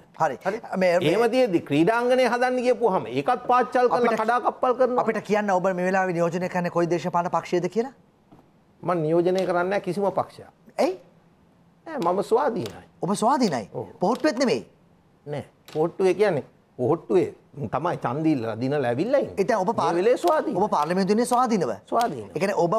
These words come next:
Speaker 1: පොහොට්ටුවේ බැසිල් පිලේවත් රාජපක්ෂ පිලේවත්, අ, රනිල්, රනිල් පිලේවත් නෙමෙයි?
Speaker 2: කිසිම පිලක නෑ ස්වාධීනව කටයුතු කරනවා.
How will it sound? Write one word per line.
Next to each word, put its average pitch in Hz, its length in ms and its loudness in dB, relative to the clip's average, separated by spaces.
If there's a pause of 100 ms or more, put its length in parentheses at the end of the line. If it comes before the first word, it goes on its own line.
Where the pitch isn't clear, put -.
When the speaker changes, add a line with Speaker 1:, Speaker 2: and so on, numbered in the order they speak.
Speaker 1:
පොහොට්ටුවේ 190 420 2
බැසිල් 185 300 0
පිලේවත් 208 420 2
රාජපක්ෂ 190 520 -2
පිලේවත්, 214 400 2 (220)
අ, 175 480 2
රනිල්, 196 340 0
රනිල් 202 300 2
පිලේවත් 226 340 4
නෙමෙයි? 202 260 0 (840)
Speaker 2:
කිසිම 185 280 0 (100)
පිලක 170 280 2
නෑ 170 300 2
ස්වාධීනව 170 680 2
කටයුතු 135 400 -4
කරනවා. 147 440 -2